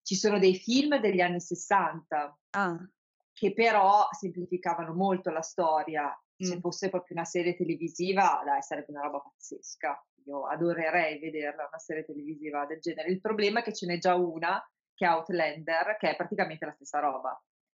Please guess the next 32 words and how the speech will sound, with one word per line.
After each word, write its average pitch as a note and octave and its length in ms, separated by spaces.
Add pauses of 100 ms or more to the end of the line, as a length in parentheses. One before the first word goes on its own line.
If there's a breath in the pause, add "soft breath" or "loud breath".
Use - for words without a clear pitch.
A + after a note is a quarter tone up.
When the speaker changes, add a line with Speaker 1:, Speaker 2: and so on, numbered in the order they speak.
Speaker 1:
perché - 280
Outlander F#3 920
è, D#3+ 380 (460)
cioè, - 160
ha E3 140
preso F3+ 320
a E3 100
piene E3+ 280
mani D3 500
dalla D3 220
saga C#3 280
di C#3 120
Angelica. C#3+ 640 (500)
Non E3+ 200
mi F3+ 100
si F#3 140
venga E3 260
a - 20
dire E3 220
il E3+ 60
contrario, D#3 680
perché D#3+ 300
è, C3 500
è D3+ 40
allucinante, D3 960
i F3 120
punti F3 300
di D#3+ 100
contatto D3+ 760
sono D#3 220
veramente D#3 420
tanti. D#3 580